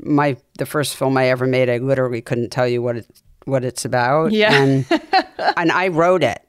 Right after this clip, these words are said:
Speaker 1: Okay, I
Speaker 2: Yeah.
Speaker 1: didn't just direct.
Speaker 2: <laughs> Yeah.
Speaker 1: I actually wrote and directed it, and I don't know what it's about. So, you know, that was a fail. But it's also, it, it is a sketch, like, eh, because it gets you to the next thing, right? So
Speaker 2: Mm-hmm.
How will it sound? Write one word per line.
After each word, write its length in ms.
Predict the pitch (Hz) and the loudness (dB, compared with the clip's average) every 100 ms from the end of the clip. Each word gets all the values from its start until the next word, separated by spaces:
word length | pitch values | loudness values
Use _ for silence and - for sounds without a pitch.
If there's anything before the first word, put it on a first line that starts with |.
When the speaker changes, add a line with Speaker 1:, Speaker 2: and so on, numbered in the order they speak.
| _ | _
Speaker 1:
Okay, 220 | 143 135 143 | -4 0 2
I 60 | |
Speaker 2:
Yeah. 200 | 143 131 | 4 6
Speaker 1:
didn't 120 | - 156 | 6 4
just 220 | 151 - | 0 -2
direct. 400 | 131 143 - - | 0 0 -2 -10
Speaker 2:
<laughs> 60 | - | -2
Yeah. 100 | 294 | 0
Speaker 1:
I 60 | |
actually 400 | 185 220 - 196 | 0 0 0 0
wrote 440 | 156 135 151 156 - | 0 2 4 4 2
and 240 | 147 147 143 | 2 2 2
directed 480 | 139 135 135 135 | 2 2 0 -2
it, 140 | 120 113 | 0 0
and 60 | 113 | -4
I 60 | |
don't 260 | 117 120 104 | -4 -4 -6
know 140 | 104 | -8
what 100 | 104 | -10
it's 160 | 101 - | -12 -12
about. 300 | 107 87 - | -8 -8 -4
So, 280 | - 190 165 - - - | 2 4 2 -2 -20 -4
you 80 | 226 | 2
know, 200 | 185 135 147 _ | 2 2 -2 _
that 160 | 180 175 | -2 0
was 120 | 165 | -2
a 60 | 196 | -4
fail. 460 | - 139 131 151 | 0 2 4 2
But 160 | - 233 - | 0 0 -2
it's 140 | - | 0
also, 540 | 262 269 - 226 208 208 | 2 2 2 2 4 2
it, 200 | 185 - | -2 -2
it 140 | - 196 | 0 2
is 260 | - 233 208 | 2 0 0
a 60 | |
sketch, 580 | 214 - 269 208 - - | -2 -2 -2 -2 -2 0
like, 240 | 180 175 - | 0 0 -4
eh, 80 | - 165 | -4 -4
because 300 | 180 185 180 | -4 -2 -2
it 100 | 180 | 0
gets 240 | 185 - | -2 0
you 80 | 175 | -4
to 140 | - | -2
the 120 | 160 151 | -2 0
next 380 | 147 - - | -2 -4 -8
thing, 420 | - 175 151 117 - | -4 -2 -2 -2 -2
right? 380 | 135 139 139 | -2 -2 -4
So 580 | - - 151 151 147 143 165 | -4 2 4 6 4 2 -2
Speaker 2:
Mm-hmm. 420 | 180 202 214 | -2 -2 -2